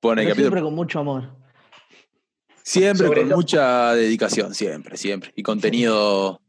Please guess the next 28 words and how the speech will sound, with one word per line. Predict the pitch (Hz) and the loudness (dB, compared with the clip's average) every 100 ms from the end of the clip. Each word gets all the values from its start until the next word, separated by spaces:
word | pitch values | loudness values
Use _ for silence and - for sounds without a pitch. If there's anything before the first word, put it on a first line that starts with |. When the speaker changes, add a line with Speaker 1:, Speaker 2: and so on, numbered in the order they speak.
| _ | _
Speaker 1:
de | - 120 | -4 -2
investigación | 113 95 113 107 117 | -2 0 0 0 -2
y | 104 | 0
Speaker 2:
De | |
Speaker 1:
calidad. | 107 98 92 | 0 0 0
Speaker 2:
calidad. | 175 156 151 143 120 113 - _ _ _ | 0 0 0 0 -4 -8 -16 _ _ _
Speaker 3:
De | - 165 | -2 0
calidad, | 165 170 214 226 | 0 0 0 0
su-, | - 160 160 135 - _ _ _ _ - | -2 -6 -8 -18 -20 _ _ _ _ -4
principalmente. | 170 165 170 180 190 208 170 165 - _ _ _ _ | -2 0 0 0 0 0 -2 -4 -8 _ _ _ _
Speaker 2:
<laughs> | 240 - 262 240 - 269 - _ _ _ _ - | -6 0 -2 -2 -4 -8 -8 _ _ _ _ -12
Speaker 1:
Olvídate. | - 95 92 104 117 101 90 - _ _ _ _ - | -8 -4 0 2 0 0 -4 -6 _ _ _ _ -4
Tenemos, | 101 107 104 101 98 98 85 | 0 0 0 0 2 0 -2
tenemos | - 104 113 | -2 0 2
un | 117 113 | 0 0
cronograma | 113 101 113 117 98 | 0 2 0 0 -2
ya | 101 98 | -2 -2
los | 95 | 0
días | 107 101 | 0 0
que | 95 | -2
nos | 80 | -6
juntamos | 90 101 98 90 | -4 -2 -2 -4
a, | 87 87 - _ _ _ _ _ _ _ _ _ _ _ | -4 -6 -10 _ _ _ _ _ _ _ _ _ _ _
a | 104 | -2
las | 98 92 | -2 0
reuniones, | 95 95 110 107 87 | -2 -2 -2 -2 -4
viste, | 95 92 | -4 -2
todo, | 95 92 85 | 0 -2 -2